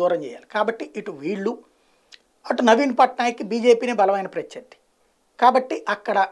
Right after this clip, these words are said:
వీళ్ళ ముగ్గురి అవసరం గనక వస్తే, వీళ్ళ ముగ్గురు కలిసి ఇప్పుడు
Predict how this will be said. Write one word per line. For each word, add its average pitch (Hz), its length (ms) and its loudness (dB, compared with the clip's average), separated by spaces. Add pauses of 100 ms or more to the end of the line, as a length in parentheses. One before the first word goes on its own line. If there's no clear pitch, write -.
వీళ్ళ 233 180 4
ముగ్గురి 226 500 2
అవసరం 254 400 2
గనక 233 200 -6 (880)
వస్తే, 196 360 0 (920)
వీళ్ళ 233 160 4
ముగ్గురు 254 440 0
కలిసి 262 360 0 (340)
ఇప్పుడు 202 400 -2